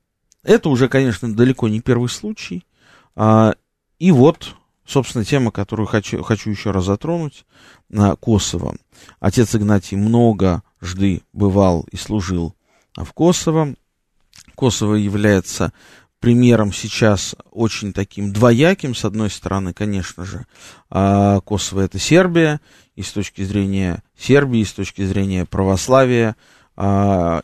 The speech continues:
и с точки зрения России. С другой стороны,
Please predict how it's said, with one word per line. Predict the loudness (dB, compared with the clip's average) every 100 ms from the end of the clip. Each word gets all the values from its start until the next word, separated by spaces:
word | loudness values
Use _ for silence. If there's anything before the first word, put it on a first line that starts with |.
| _
и | 0 0
с | 0
точки | -6 -4 2
зрения | 4 4 6
России. | 6 4 2 0 2 0 -2 -8 _ _ _ _
С | 0
другой | 4 4 4
стороны, | 4 2 2 4 2 0